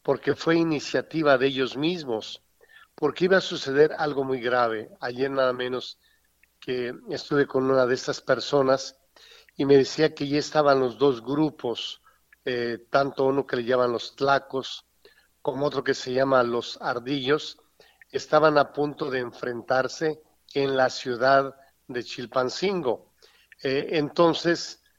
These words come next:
afortunadamente, pues, eh, la prudencia,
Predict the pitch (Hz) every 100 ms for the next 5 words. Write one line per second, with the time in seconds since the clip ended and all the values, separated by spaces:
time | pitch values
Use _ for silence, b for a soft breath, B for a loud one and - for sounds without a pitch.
0 | _ - 135 135 131 131 135 151 147 143
1 | 139 - 151 131 110 - _ _ b _
2 | - 131 - - 127 123 120 - 131 123
3 | 123 135 143 - 143 127 117 110